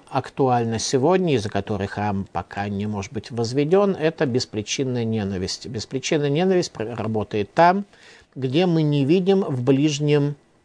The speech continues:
божественного величия, не видим, что ближний является божественным творением, а мы не видим это по причине того, что мы не видим в себе, что мы сами являемся божественным творением. Так вот,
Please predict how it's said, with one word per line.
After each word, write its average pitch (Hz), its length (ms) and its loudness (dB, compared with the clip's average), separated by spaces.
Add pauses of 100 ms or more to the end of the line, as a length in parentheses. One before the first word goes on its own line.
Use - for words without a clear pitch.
(680)
божественного 127 680 -2
величия, 107 420 -2
не 120 140 0
видим, 120 380 0 (200)
что - 240 -8
ближний 139 560 0
является 104 520 -2
божественным 98 520 -4
творением, 185 720 2
а 160 360 2
мы 135 160 0
не 131 160 0
видим 185 300 2
это 156 200 -2
по 110 140 -8
причине 110 440 -4
того, 131 300 -2
что - 240 -6
мы 143 300 0 (420)
не 143 220 -2
видим 160 300 2
в - 60 -8
себе, 156 600 2
что - 240 -8
мы 147 340 0
сами 123 480 2
являемся 123 600 0
божественным 104 640 -2
творением. 95 960 -2 (880)
Так - 180 -6
вот, 151 400 2